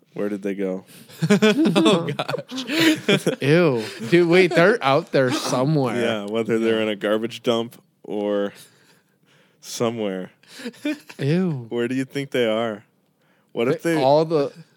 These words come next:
Speaker 3: what if they just have a giant bin filled,
Speaker 1: <laughs>
Speaker 3: like, the, the Tooth Fairy just loads up,
Speaker 1: Uh-huh.
Speaker 3: and it's just, like, human remains, technically.
Speaker 1: <laughs>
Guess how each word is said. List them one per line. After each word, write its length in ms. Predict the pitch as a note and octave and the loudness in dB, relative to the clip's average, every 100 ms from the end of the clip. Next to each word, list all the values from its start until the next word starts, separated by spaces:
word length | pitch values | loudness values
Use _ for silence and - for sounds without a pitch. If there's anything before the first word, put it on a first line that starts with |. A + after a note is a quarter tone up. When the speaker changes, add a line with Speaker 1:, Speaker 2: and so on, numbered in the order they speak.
| _ _ _ _ _ - | _ _ _ _ _ -12
Speaker 3:
what 120 | C3 | -12
if 80 | - | -8
they 80 | D#3+ | -8
just 200 | E3 E3+ | -6 -4
have 140 | C3+ | -4
a 60 | A2+ | -6
giant 520 | G#2+ G#2 G2 A2 A2 _ _ _ _ - | -6 -6 -6 -8 -10 _ _ _ _ -12
bin 420 | G#2+ G#2 G2 G2 | -6 -6 -6 -10
filled, 400 | - A2 G#2 G2+ G2+ - - | -10 -6 -4 -6 -10 -4 -2
Speaker 1:
<laughs> 120 | F#3+ | 0
Speaker 3:
like, 260 | F3 A#2 - | -2 -6 -8
the, 100 | A2 | -10
the 180 | C3+ | -10
Tooth 320 | B2 B2 A#2+ - | -8 -6 -8 -6
Fairy 480 | A2+ G2+ G2+ G#2 - - - - _ - - _ _ _ | -6 -4 -6 -8 -12 -16 -18 -20 _ -20 -20 _ _ _
just 260 | - A2+ | -16 -14
loads 440 | G#2+ G#2 G#2+ A2 G#2+ | -8 -4 -4 -4 -6
up, 300 | A2 G#2 - _ | -4 -6 -8 _
Speaker 1:
Uh-huh. 380 | C#3 C3 A#2 A2 C3 - | -12 -10 -8 -10 -12 -16
Speaker 3:
and 160 | A#2+ A2 _ _ _ _ _ _ _ _ - | -16 -16 _ _ _ _ _ _ _ _ -18
it's 140 | - | -14
just, 200 | A#2+ - | -12 -8
like, 120 | B2+ | -10
human 400 | - A#2+ A2+ A#2 | -8 -8 -6 -6
remains, 640 | A2 F#2+ G2 G#2+ F#2+ F#2+ - - - - | -8 -8 -8 -8 -10 -12 -14 -14 -14 -12
technically. 720 | G#2 - - - G#2 G#2 | -8 -6 -6 -6 -8 -8
Speaker 1:
<laughs> 40 | A2+ | -12